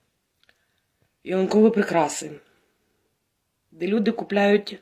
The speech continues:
якусь обновку до Нового ріку, року. Скажіть мені, однім, получається, це все дуже близьке і дуже все боляче,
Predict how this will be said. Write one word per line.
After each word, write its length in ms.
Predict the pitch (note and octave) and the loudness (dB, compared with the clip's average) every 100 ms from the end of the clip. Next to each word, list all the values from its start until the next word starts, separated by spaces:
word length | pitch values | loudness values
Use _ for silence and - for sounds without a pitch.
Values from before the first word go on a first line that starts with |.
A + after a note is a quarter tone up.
| _ | _
якусь 380 | - E3 G3+ G#3+ | -8 -2 -2 0
обновку 420 | F3+ F3 D#3 D3 | 0 0 -2 -6
до 100 | D#3 | -10
Нового 320 | D#3 D3 C#3 | -8 -8 -8
ріку, 240 | B2+ - D3+ | -10 -12 -10
року. 320 | D#3 - - _ _ _ _ _ _ _ _ _ _ _ | -10 -10 -14 _ _ _ _ _ _ _ _ _ _ _
Скажіть 380 | - D#3+ F#3 G3 | -18 -8 -6 -2
мені, 340 | F3+ C3+ C3 _ _ _ _ _ - - - - - _ _ | -2 -2 -6 _ _ _ _ _ -20 -20 -20 -20 -20 _ _
однім, 440 | F3+ D#3+ E3 G#3 G#3 | -10 -6 0 0 2
получається, 720 | F#3+ F#3 - G3 F3+ F3+ E3 | 0 0 0 0 0 -2 -8
це 200 | - F#3 | -2 -2
все 200 | E3 F3 | -2 -4
дуже 320 | F3 G3+ G3 | 2 2 2
близьке 440 | E3 F3+ - F#3+ F#3+ | 0 -2 -2 -2 -2
і 60 | |
дуже 260 | F3 F3+ F3+ | 0 -2 -2
все 200 | - F3+ | -6 -4
боляче, 520 | F3+ C#4 D#4+ - | 0 2 0 -4